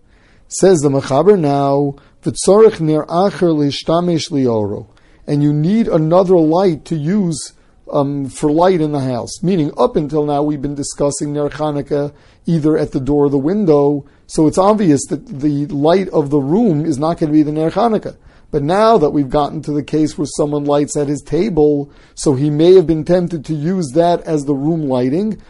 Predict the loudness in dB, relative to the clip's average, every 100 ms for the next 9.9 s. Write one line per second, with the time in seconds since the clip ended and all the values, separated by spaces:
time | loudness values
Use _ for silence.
0 | -12 -2 0 2 0 0 2 4 4 4
1 | 2 2 2 2 0 2 4 6 6 6
2 | 2 2 -2 -2 -4 -2 -2 0 -2 -6
3 | -12 -20 -20 -4 4 6 6 4 2 -2
4 | -6 -20 -16 -8 -4 -2 -2 -2 -4 0
5 | 2 4 4 4 2 2 0 0 0 0
6 | -2 -2 -4 -4 -4 0 2 2 2 2
7 | 0 0 -2 -2 -2 -2 -2 -2 -2 -2
8 | -2 -2 -6 -4 -6 -4 -4 -2 -6 -2
9 | -4 -6 -8 -8 -6 -4 -2 -2 -6